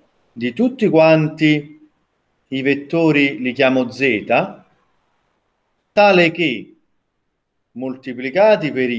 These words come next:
x, che è un elemento, diciamo, del, che x è un elemento del, de-, del raggiungibile,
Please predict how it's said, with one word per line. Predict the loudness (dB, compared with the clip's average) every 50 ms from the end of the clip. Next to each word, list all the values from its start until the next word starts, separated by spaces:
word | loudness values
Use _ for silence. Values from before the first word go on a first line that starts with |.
| -8 -12
x, | -18 -20 -14 -8 -6 -6 -6 -6 -8 -14 _ _ _ _ _ _ _ _ _ _ _ _ _ _
che | -12 -10
è |
un | -8 -8 -8
elemento, | -8 -8 -6 -6 -4 -4 -6 -6 -8 -8
diciamo, | -8 -8 -8 -6 -6 -4 -4 -6 -8 -10 _ _ _ _ _ _
del, | -10 -6 -4 -4 -4 -2 -2 -2 -2 -2 -4 -4 -6 -6 -8 -10 -10 -12 -14 -14 -14 -16 -16 -16 -18 -18 -18 -20 -20 -20 -20 -20 -20 -20 -20 -20 -20 _ _ -20 _ _ -20 -20 _ -20 -20 _ -20 _ _ _ _ _ _ _ _ _ _ _ -12 -10 -10 -10 -10 -14 -20 _ _
che | -6 -2 0 2 2 2
x | 0 -2 -2
è | 0
un | 0 2
elemento | 2 2 2 2 2 0 0 -2 0
del, | 0 0 0 0 0 0
de-, | 0 -2 -6 -6
del | -4 -4 -2
raggiungibile, | -2 -2 -2 -2 -4 -6 -6 -6 -6 -10 -10 -8 -4 -2 -2 -2 -2 -4